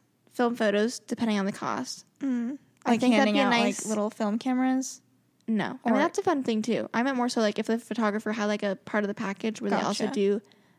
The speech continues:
Speaker 1: film photos, I do think that you're pretty much guaranteed, like,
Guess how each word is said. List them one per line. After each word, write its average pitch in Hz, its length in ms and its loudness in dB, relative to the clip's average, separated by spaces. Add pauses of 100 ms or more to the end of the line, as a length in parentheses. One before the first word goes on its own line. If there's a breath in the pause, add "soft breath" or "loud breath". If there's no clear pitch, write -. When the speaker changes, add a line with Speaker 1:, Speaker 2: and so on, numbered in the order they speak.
Speaker 1:
film 233 240 -2
photos, 208 460 -2 (400 soft breath)
I 208 80 0
do 202 140 0
think 214 260 -4
that 208 220 -2 (180)
you're 220 100 -4
pretty 220 180 -8
much 214 160 -4
guaranteed, 196 460 -6
like, - 220 -8